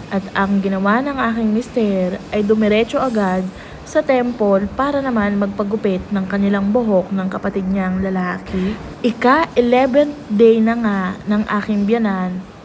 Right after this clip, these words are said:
simula nang siya ay nawala. At sa eleventh day, kailangan nga nilang magpakalbo.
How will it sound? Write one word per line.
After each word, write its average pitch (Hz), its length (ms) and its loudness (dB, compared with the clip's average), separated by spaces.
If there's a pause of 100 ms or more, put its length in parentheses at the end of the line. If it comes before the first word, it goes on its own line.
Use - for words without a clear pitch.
simula 208 480 0
nang 190 400 -2
siya 202 240 -4
ay 190 160 0
nawala. 185 480 -2 (380)
At 196 160 0
sa - 160 -6
eleventh 226 640 2
day, 185 480 2
kailangan 214 640 2
nga 196 160 2
nilang 196 480 2
magpakalbo. 185 880 0